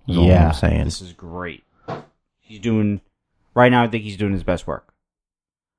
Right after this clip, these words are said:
Speaker 2: Uh, Ricochet.
Speaker 1: Leave him.
Speaker 2: Yeah. Give him time.
Speaker 1: <laughs>
Speaker 2: Let him marinate.
Speaker 1: I feel like a lot of that's gonna be legal because they're just gonna ruin it. You ruin it, damn it.
Speaker 2: Can't argue.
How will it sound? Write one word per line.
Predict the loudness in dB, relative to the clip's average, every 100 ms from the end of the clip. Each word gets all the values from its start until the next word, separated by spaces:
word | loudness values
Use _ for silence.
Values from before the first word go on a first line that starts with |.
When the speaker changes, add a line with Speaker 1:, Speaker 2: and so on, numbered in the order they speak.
| _ _ _
Speaker 2:
Uh, | -12 -8 -4 -2 -2
Ricochet. | -2 -4 -4 -4 -6 _ 0
Speaker 1:
Leave | 2 4
him. | 2 0 -6 -14
Speaker 2:
Yeah. | -12 -12 _ _ _ _ _
Give | -20
him | -20
time. | -4 -2 2 2 4
Speaker 1:
<laughs> |
Speaker 2:
Let | 0 0 -2 -2 0 -4 -4
him |
marinate. | -4 -4 -4 -4 -6 -10 _ _ _ -14 -2
Speaker 1:
I | 2 2
feel | 4 4
like | 4 4
a |
lot | 4 6 6
of |
that's | 6 4
gonna | 2
be | 4
legal | 4 4 2 2
because | -2 0 0 2
they're | -2
just | -2
gonna | 0 2
ruin | 4 4 0
it. | -8 _ _ _ -18 -18 -10 -2
You | 2
ruin | 4 4 2
it, | -2
damn | 0 2 0
it. | -2 -18 -20 -20 -20 _ _ _ _ _ _ _ _ _ _ -20
Speaker 2:
Can't | -20
argue. | -20 -20 -20